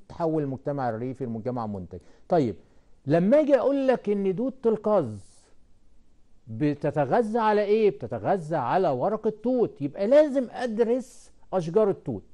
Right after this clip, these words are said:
يبقى لازم أدرس أشجار التوت. طيب، أدرس أشجار التوت، يبقى في الأول خالص هنقول التقسيم بتاعها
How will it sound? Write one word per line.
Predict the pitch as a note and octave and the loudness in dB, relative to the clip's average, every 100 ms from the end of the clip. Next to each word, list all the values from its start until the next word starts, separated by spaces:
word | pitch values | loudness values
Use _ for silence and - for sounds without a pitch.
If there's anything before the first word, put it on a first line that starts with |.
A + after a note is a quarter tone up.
| - - - - | -20 -20 -16 -10
يبقى | A#2 E3 | -8 -2
لازم | G#3 F#3+ G3+ | -2 -2 -4
أدرس | G3 G#3+ A#3+ B3 | -4 0 0 0
أشجار | - E3 F3 F3+ | -4 -4 2 2
التوت. | D#3 - G2 - - - - | 2 -6 -14 -14 -20 -14 -8
طيب، | G2+ - | -8 -4
أدرس | G#3+ B3 C#4+ - | -2 0 0 -2
أشجار | F#3+ F#3+ B3 | -2 0 2
التوت، | B3+ - C#4+ D#4+ - - - - - - _ _ - | 0 -2 -2 -2 -8 -20 -20 -20 -20 -20 _ _ -8
يبقى | F#3+ G#3+ | -4 -2
في | A3+ | 0
الأول | A#3+ C#4 C4 | 2 2 2
خالص | - A#3+ C4 C4 G3+ | 0 2 2 2 0
هنقول | F#3 F#3 A3+ B3 A#3+ G#3 - - - - - | -4 -2 0 0 -2 -6 -14 -20 -20 -20 -8
التقسيم | F3 - - - A#3 | -6 -4 -4 -2 0
بتاعها | G3 F#3 G#3+ A3 C4 | 0 2 0 0 -4